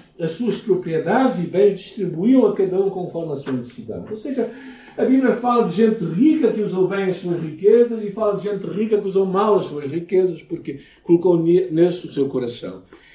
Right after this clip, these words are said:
E quando pensamos em riqueza, não falamos de gente rica, falamos de gente que tem. E tudo o que tem pode atrair o nosso coração. E por isso,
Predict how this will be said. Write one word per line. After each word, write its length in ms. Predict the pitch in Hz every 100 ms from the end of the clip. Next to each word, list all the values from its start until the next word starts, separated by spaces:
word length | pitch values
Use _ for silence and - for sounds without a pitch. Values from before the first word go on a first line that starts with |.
| -
E 40 | 240
quando 200 | 240 214
pensamos 380 | 208 208 202
em 120 | 196 190
riqueza, 400 | 175 190 196 175
não 140 | 175
falamos 320 | 180 180 165
de 60 | 139
gente 220 | 175 175
rica, 600 | 156 156 143 - 113 101
falamos 480 | 101 131 123 117 110
de 80 | 92
gente 480 | 117 123 117 131 - _ _ _ _
que 80 | -
tem. 460 | - 117 87 76 - _ _ _ _ _ _ _ _ _ - - _ -
E 60 | 139
tudo 280 | 226 240
o 40 | 196
que 160 | -
tem 420 | - 208 220 220 -
pode 360 | 185 202 196
atrair 520 | - 170 - 185 185
o 80 | 170
nosso 260 | 160 147 -
coração. 480 | 127 123 - 87 - _ _ - _ _ _ _ _ _ _ -
E 120 | 226
por 200 | 240 262
isso, 420 | 330 262 190